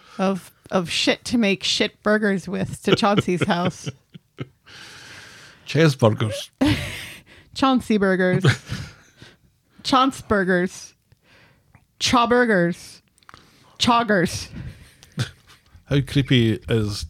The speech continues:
Speaker 2: Justin coming across for you?
Speaker 1: God, I hate it because it's making a Scottish accent unappealing.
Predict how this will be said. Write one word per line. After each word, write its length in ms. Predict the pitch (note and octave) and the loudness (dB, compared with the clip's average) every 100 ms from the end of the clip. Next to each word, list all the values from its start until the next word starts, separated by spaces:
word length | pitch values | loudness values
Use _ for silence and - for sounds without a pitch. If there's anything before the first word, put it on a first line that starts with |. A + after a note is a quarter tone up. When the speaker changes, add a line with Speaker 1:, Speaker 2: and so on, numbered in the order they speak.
| - | -6
Speaker 2:
Justin 440 | A#2+ - G#2+ G#2 | -6 -6 -10 -10
coming 260 | - A2+ G#2 | -8 -6 -6
across 320 | - A2+ G#2+ | -2 -2 -2
for 240 | - A2 | -2 -2
you? 160 | G2+ G2+ - - - - | -2 -8 -12 -20 -20 -2
Speaker 1:
God, 280 | C4+ D4 D#4 | 2 4 4
I 160 | C#4+ C#4+ | 2 0
hate 360 | G3 C4+ F4 | 2 4 6
it 140 | D4+ - | 4 2
because 240 | G#3+ G#3+ | 0 2
it's 140 | G#3 G#3 | 0 2
making 580 | A3+ C4 B3+ A#3 G#3+ G3 - | 2 4 4 4 4 2 -2
a 80 | A#3 | -4
Scottish 520 | - - A3+ C4 - | -2 0 2 2 2
accent 600 | G3+ A3 - G#3 F3+ - - | 2 2 0 0 0 0 0
unappealing. 840 | G#3 G#3 - G#3+ G#3 F3 D#3+ E3 | 2 2 0 2 2 4 4 2